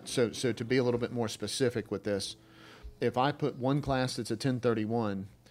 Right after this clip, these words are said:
and I put eleven things out there of me standing there with a sold sign with my customers, and I'm a broker that owns a,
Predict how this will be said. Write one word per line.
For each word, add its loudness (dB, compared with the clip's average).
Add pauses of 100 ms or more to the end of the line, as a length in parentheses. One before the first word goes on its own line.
(280)
and -2
I -2
put -4
eleven 0
things 0
out 0
there -2
of -8
me 0
standing -2
there -2
with -4
a -4
sold 0
sign -6
with -10
my -6
customers, -6
and -6
I'm -2
a -4
broker -4
that -8
owns -6
a, -6